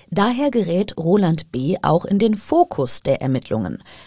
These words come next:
Er ist draußen, hat eine ähnliche Tat bereits begangen und wohnt ebenfalls in der Nähe. Er wohnt ebenfalls in Erfurt.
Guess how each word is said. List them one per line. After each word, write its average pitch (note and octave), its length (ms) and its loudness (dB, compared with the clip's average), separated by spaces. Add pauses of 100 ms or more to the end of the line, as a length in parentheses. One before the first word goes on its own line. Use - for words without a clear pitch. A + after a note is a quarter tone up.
(120)
Er - 120 2
ist - 140 -2
draußen, F#3+ 640 4
hat F#3+ 220 -4
eine D#3+ 280 0
ähnliche G3+ 400 2
Tat D#3 260 -2
bereits C#3+ 340 -2
begangen C#3+ 460 0 (200)
und G3+ 200 2
wohnt G3+ 280 4
ebenfalls D3+ 680 2
in D#3 180 2
der G3+ 120 4
Nähe. D3+ 360 2 (380)
Er F3 100 -4
wohnt G3 220 0
ebenfalls C3 500 -4
in G3 160 -2
Erfurt. - 500 -6